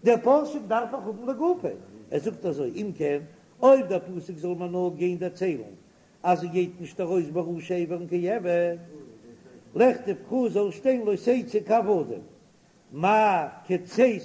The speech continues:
עבודה? יא, דאס ווארט קצה, וואס ער מאכט איבעריג. גייט משמע מן דער תרתי. מע דארף זאגן, אז יציאה האט זי נישט דעם דין פון עבודה.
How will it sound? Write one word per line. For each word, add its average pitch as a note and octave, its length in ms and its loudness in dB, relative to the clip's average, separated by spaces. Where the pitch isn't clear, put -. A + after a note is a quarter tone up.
עבודה? E3+ 420 -4
יא, A#2+ 160 -8
דאס B2+ 260 -8
ווארט A3+ 400 0
קצה, A3 260 -2
וואס F#3+ 180 -8
ער G#3 60 -8
מאכט G3+ 160 -8
איבעריג. A3 400 -4
גייט G3+ 280 0
משמע G#3 480 0
מן B3 140 -4
דער A#3+ 100 0
תרתי. A3 560 0
מע F3 100 -2
דארף G#3+ 500 4
זאגן, B2 200 -4
אז E3 200 2
יציאה F#3+ 1000 4
האט D#4 240 4
זי D4+ 120 -2
נישט G#3 220 -4
דעם F#3 140 -4
דין D#3+ 260 -8
פון D#3 160 -10
עבודה. C#3 360 -8